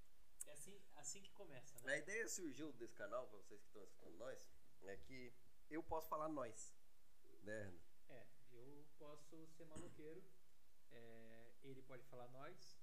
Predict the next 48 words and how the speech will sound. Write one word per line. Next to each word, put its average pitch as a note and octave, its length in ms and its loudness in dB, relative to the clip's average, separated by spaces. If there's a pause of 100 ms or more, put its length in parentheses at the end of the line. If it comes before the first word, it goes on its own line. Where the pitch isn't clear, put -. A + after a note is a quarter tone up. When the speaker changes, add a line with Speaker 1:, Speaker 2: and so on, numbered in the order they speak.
(580)
Speaker 1:
a - 100 -2
gente C3+ 240 -2
pode C#3 260 0
ter D3 100 -2
uma C#3+ 180 -2
total D#3 420 0
ausência D3 440 -2
de C3+ 120 -2
juridiquês. C#3 640 -2
Nossa, C#3 260 -2
eu - 40 -2
falei C3 180 -4
muito C#3 160 -2
Speaker 2:
É. - 100 -2
Speaker 1:
bonito D3+ 320 0
agora, C3+ 260 0
né? D#3 220 -2
Speaker 2:
É, G2 220 4
essa, A3+ 300 8
essa B2 340 4
é F3 40 4
a - 20 4
Speaker 1:
<laughs> F#3 200 2
Acho - 60 -4
que A#2 80 2
Speaker 2:
ideia. A#2+ 240 6
Speaker 1:
foi G3+ 120 8
o - 120 4
ápice - 260 6
do - 100 -2
canal. F3+ 320 -2 (120)
Speaker 2:
Falou B2+ 340 10
juridiquês, E3 500 -2
vai F#3 160 0
apitar D#3 420 4
uma C#3+ 140 10
buzina A2+ 560 6 (460)
e, - 0 -
Speaker 1:
<laughs> - 520 -2
Speaker 2:
entendeu? G#2+ 300 0 (140)
Speaker 1:
Próximo G3+ 460 2
vídeo G3+ 240 -2
a - 20 -2
gente G3 140 -2
pode G#3 160 -2
trazer G3 240 -2
a - 20 0
buzina. E3+ 420 -2